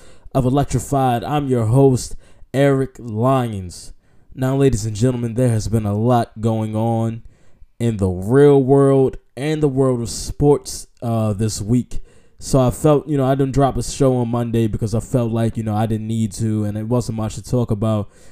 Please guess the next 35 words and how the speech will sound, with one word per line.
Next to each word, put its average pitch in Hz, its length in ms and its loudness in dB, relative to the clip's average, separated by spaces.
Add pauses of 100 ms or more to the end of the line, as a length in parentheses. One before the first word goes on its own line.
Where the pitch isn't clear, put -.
(140)
And 107 120 -6
I 113 60 -4
just 107 220 -4
felt 113 160 0
like, 110 180 -2
you 107 60 -4
know, 107 80 -4
we 110 180 0
all 110 160 0
needed 104 300 -6
Monday 107 420 -4
to - 160 -10
just, 104 380 -8
you 110 80 -10
know, 98 160 -6
chill 113 280 -4
out 113 360 -6
because, 110 400 -6
you 123 80 -12
know, 110 100 -10
first 135 300 -6
of 120 100 -6
all, 113 120 -6
man, 113 300 -6 (480)
rest 147 280 -2
in 120 40 -6
peace, 127 280 0
Nipsey, 123 420 -4
man. 117 480 -4
Nipsey 117 240 -2
Hussle, 113 460 0 (1040)
uh, 95 260 -2
father, 113 480 -2
businessman, 107 720 -4
entrepreneur, 107 880 -4